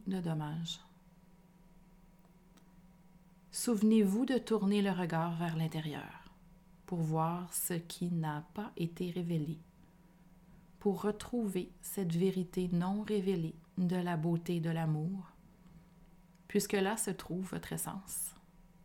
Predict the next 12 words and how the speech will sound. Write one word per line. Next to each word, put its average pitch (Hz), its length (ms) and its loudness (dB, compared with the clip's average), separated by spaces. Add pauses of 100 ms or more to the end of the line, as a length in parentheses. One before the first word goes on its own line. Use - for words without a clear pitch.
(1600)
S'il 214 280 4
vous 220 120 4
plaît, 247 360 -2
appelez-nous 214 560 6 (100)
dès 196 200 6
que 196 100 2
nécessaire. 170 800 -2 (1800)
Nous 202 160 8
répondrons 190 840 4 (280)
et 180 120 0
vous 170 360 2
offrirons 202 560 -2